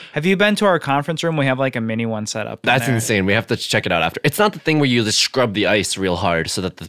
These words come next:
Speaker 2: puck goes
Speaker 1: No, that's
Speaker 2: farther.
Speaker 1: curling.
Speaker 2: Oh, okay, okay.
Speaker 1: Did I? Did you know that Darius is, like, a, on a curling team?
Speaker 2: Darius is your friend and
Speaker 1: My
Speaker 2: our
Speaker 1: friend, yeah.
Speaker 2: photographer.
Speaker 1: Yeah.
Speaker 2: Yeah.
Speaker 1: He's, like, a pro curler.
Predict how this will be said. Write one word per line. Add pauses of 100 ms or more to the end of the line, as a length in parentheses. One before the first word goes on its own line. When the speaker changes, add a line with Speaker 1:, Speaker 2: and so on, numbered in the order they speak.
Speaker 2:
puck
goes
Speaker 1:
No,
that's
Speaker 2:
farther.
Speaker 1:
curling.
Speaker 2:
Oh,
okay,
okay.
Speaker 1:
Did
I?
Did
you
know
that
Darius
is,
like,
a,
on
a
curling
team?
Speaker 2:
Darius
is
your
friend
and
Speaker 1:
My
Speaker 2:
our
Speaker 1:
friend,
yeah. (240)
Speaker 2:
photographer.
Speaker 1:
Yeah.
Speaker 2:
Yeah. (200)
Speaker 1:
He's,
like,
a
pro
curler.